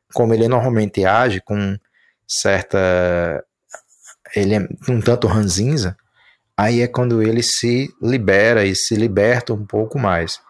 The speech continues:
Então é muito interessante como a série nos prepara, né, esse início, esse fim, e eles dizem muito sobre o Joel, sobre a relação dele com a Ellie, e a maneira como o Joel interpreta, vê e age dentro desse mundo.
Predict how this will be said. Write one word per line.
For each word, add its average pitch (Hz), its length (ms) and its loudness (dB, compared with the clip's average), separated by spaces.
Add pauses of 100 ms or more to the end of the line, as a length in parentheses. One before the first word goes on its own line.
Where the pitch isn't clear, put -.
(400)
Então 117 200 0
é 117 60 4
muito 135 260 0
interessante 139 500 -2
como 135 220 0
a 131 60 2
série 123 380 0
nos 135 240 0
prepara, 123 800 2 (440)
né, 104 200 0
esse 117 340 0
início, 117 500 0
esse 117 220 -2
fim, 127 480 -4 (420)
e 113 420 2
eles 123 400 0
dizem 123 320 0
muito 135 480 0
sobre 92 340 -2
o 87 60 -2
Joel, 104 400 0
sobre 98 280 -2
a 87 40 -2
relação 95 400 -2
dele 90 160 -2
com - 160 -2
a 92 80 2
Ellie, 104 300 2
e 117 80 0
a 120 60 0
maneira 117 280 0
como 127 240 0
o 117 80 -4
Joel 110 280 0
interpreta, 117 800 -2 (220)
vê 113 440 -2 (420)
e 110 120 0
age 127 440 2
dentro 110 420 -2
desse 113 320 0
mundo. 110 500 -2